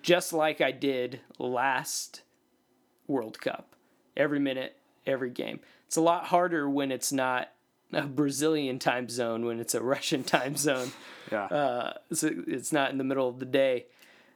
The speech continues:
Speaker 1: Um, but what <laughs> happened was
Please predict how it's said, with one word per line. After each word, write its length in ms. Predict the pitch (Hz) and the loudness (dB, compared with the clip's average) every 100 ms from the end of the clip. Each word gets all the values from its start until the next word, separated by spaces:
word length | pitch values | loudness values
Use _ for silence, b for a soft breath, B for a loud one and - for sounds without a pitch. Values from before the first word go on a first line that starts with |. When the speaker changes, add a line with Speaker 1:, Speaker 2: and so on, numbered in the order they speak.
| - | 0
Speaker 1:
Um, 460 | 156 147 139 123 - - - | 4 4 4 -2 -8 -16 -18
but 580 | 202 131 147 202 135 - _ | -16 4 4 4 0 -8 _
what 280 | 165 147 139 | 0 2 2
<laughs> 120 | 170 | 0
happened 600 | 175 - 139 156 135 - - B B B B | -2 -6 -2 0 0 -8 -14 B B B B
was 460 | 139 131 131 143 - | -2 0 0 -2 -6